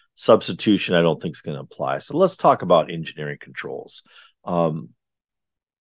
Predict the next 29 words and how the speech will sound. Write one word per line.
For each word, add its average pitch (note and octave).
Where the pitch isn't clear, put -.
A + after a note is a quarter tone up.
things D#3+
you C3
can A2+
do, G#2+
especially B2
when G#2+
you're G2
moving F2+
pipes -
in D#2+
the D2+
case D2+
of D2+
our C#2
first -
event, D2
um, D#2
uh, E2
is G2
to A2
have F#2+
them F2+
blocked, E2+
um, D2+
to G#2
have F2+
them, F2
uh, D2
strapped -